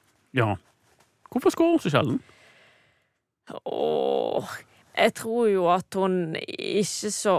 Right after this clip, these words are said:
Speaker 2: ofte er på riktig sted til riktig tid. Altså,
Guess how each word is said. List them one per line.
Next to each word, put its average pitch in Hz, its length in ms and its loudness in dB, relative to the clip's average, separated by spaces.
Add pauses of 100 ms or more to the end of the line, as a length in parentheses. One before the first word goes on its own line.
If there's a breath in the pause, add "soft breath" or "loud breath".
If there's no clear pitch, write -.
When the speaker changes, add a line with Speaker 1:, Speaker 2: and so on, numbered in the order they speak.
(120)
Speaker 2:
ofte - 400 -6 (120)
er 185 40 -4
på 180 200 2 (240)
riktig 180 880 -2
sted 180 340 -4
til 170 140 0
riktig 175 260 -6
tid. 196 240 0 (100)
Altså, 190 280 4